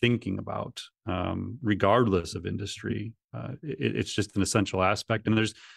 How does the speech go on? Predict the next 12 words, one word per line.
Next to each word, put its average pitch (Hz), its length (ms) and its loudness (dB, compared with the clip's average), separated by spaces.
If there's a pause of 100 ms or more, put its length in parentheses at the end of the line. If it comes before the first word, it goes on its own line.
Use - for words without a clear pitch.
(140)
different 165 320 4
elements 120 420 4
on 104 80 2
the 101 60 0
spectrum. 98 440 -2
Like, 95 120 4
I'm 101 40 6
not 117 140 6
trying 110 140 4
to 104 40 2
go 98 180 6
for, 92 300 0